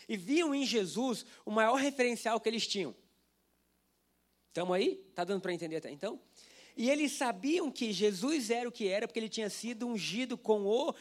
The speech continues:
Espírito Santo. Logo, o maior presente que eles podiam ter na vida era o quê? O Espírito Santo. Então, agora imagina, Jesus morre e fala assim, "Olha, vocês não vão mais viver." Pedro fala, "Não, de jeito nenhum, a gente precisa de você.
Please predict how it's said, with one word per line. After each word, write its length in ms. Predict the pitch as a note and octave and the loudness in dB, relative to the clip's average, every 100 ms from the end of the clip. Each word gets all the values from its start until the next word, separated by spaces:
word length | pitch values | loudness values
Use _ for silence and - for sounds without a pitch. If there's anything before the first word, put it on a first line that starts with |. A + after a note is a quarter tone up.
| - | -8
Espírito 580 | - G#3 - B3+ C4+ C4 | -8 -8 -4 0 0 0
Santo. 460 | A#3 - F3+ D3+ B2+ - - | -2 0 0 -2 -10 -18 -10
Logo, 460 | F#3 G#3 C4 D#4 B3+ | -2 2 4 4 4
o 40 | |
maior 280 | A3+ G#3+ A#3+ | 6 6 6
presente 720 | C#4 D4 B3+ F3 B3 F4 - A3 | 4 2 0 4 6 6 2 -2
que 140 | A3 | 0
eles 160 | G#3+ G3 | -2 -2
podiam 320 | A3 F#3+ C4+ | 0 0 2
ter 140 | A#3 | 2
na 120 | G#3+ | 2
vida 240 | F#3 A3+ C4+ | 0 0 2
era 140 | A#3+ | 2
o 40 | A#3 | 2
quê? 280 | G3 B2+ - _ _ _ _ _ _ _ _ _ _ _ _ _ | 2 0 -6 _ _ _ _ _ _ _ _ _ _ _ _ _
O 80 | F#3 | -6
Espírito 360 | G3+ - D4 - | -4 -4 -6 -4
Santo. 400 | - C4+ D#3 - _ _ - - - | -2 -2 -4 -12 _ _ -20 -20 6
Então, 220 | C#4 E4+ | 6 6
agora 220 | D#4 D#4+ | 6 4
imagina, 480 | E4 D#4+ A3 B3 F3+ | 6 2 2 -2 0
Jesus 340 | F#3 A3 D4+ | 2 4 2
morre 480 | C4+ A3+ F3+ E3 G#3 - _ _ _ _ _ _ | 0 -2 -2 -4 -10 -14 _ _ _ _ _ _
e 60 | E3+ | -8
fala 160 | G#3 | -4
assim, 180 | G3+ G#3+ | -4 -2
"Olha, 180 | A3 F#3+ | 0 0
vocês 300 | F#3 A3 G#3+ | 0 -2 0
não 180 | A#3 B3 | -2 -2
vão 140 | A#3+ | -2
mais 180 | A#3 A3+ | 0 -2
viver." 240 | G#3 F3 F3 | -2 -4 0
Pedro 200 | A3 A3+ | 0 2
fala, 160 | G3+ | 0
"Não, 160 | F#3+ B3 | 0 -2
de 100 | A3 | 0
jeito 240 | G3+ A#3+ | 0 0
nenhum, 220 | D#4+ C#4+ | 2 2
a 20 | B3 | 2
gente 120 | A#3 | 0
precisa 160 | A#3 | -6
de 60 | A#3+ | -4
você. 460 | C#4+ C#4+ D#4 C4+ | -4 -2 -2 -4